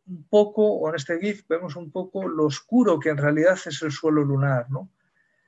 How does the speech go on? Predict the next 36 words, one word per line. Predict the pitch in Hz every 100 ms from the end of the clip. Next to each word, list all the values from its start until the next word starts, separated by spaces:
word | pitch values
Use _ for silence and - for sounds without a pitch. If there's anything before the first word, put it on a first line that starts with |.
| _ _ _
El | 196 160 165 165 165 160
traje | 202 208 226
del | 220
astronauta | 190 202 202 208 196
es |
blanco | 202 220 214 220 226 220 _ _
y | 170
el | 160 160 156 147
suelo | 135 - 208 214 202 185
lunar, | 180 190 196 202 - _ _ -
aunque | 151 143 151
están | 135 196 196
en | 185
unas | 170
tierras | 139 175 170 143
altas, | 160 170 170 _ _ _ _ _ _
es | 175 180
bastante | 156 139 175 160 156
oscuro. | 139 208 196 127 123
Hay | 147
que | 151
decir | 151 143 185 185
que | - 139 139
es | 147 139
tan | 165
oscuro | 147 - 170 185
como | - 147 139 135
el, | 131 127 139
el | 135
cemento | - 143 196 190 156 147
o | 139 135
el | 131
asfalto | 127 - 156 156 143
de |
las | 131 131
aceras | 135 165 131 - _